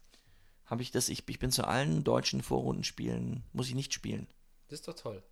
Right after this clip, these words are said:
Speaker 1: Das ist doch schon mal was.
Speaker 2: Das haben die so gemacht.
Speaker 1: Wir werden, genau, wir bleiben dabei, wer es letzte Woche nicht mitgekriegt hat, wir werden sporadisch zur W M podcasten.
Speaker 2: Sag doch mal kurz, wann die Deutschlandspiele sind.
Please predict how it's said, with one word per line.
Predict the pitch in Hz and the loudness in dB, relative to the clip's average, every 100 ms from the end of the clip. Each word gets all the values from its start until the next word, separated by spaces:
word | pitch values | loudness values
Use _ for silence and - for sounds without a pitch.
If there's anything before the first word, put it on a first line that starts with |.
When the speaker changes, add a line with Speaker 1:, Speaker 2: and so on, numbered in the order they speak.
| - | -10
Speaker 1:
Das | - | -6
ist | - | -2
doch | |
schon | - - | -2 -2
mal | 98 | -4
was. | - - | -8 -12
Speaker 2:
Das | - | -12
haben | 120 | -10
die | |
so | 117 117 | -10 -10
gemacht. | 123 139 | -8 4
Speaker 1:
Wir | 139 | 12
werden, | 156 175 170 - | 12 12 8 2
genau, | - 151 123 | 4 8 8
wir | 127 | 10
bleiben | 143 170 | 8 10
dabei, | 147 147 170 | 8 8 8
wer | |
es | 160 151 | 4 2
letzte | - 139 | 2 2
Woche | 143 | 2
nicht | 143 | 2
mitgekriegt | 156 - - 151 | -2 -6 -6 -4
hat, | 143 | 0
wir | 127 | 2
werden | 131 139 - | 4 2 2
sporadisch | - - 123 113 127 - - - - - - | -2 2 2 2 0 -2 -6 -8 -16 -20 -8
zur | - 135 | -4 -2
W | - | -2
M | 143 156 | 0 4
podcasten. | - - - - - 226 - - - - - | 4 2 -4 -4 -6 -12 -14 -20 -20 -20 -4
Speaker 2:
Sag | 143 | 0
doch | 165 | 6
mal | 180 | 6
kurz, | 175 175 | 6 2
wann | 170 | 2
die | 151 | 2
Deutschlandspiele | 160 190 160 139 127 | 2 2 -2 0 0
sind. | 127 170 | 0 -4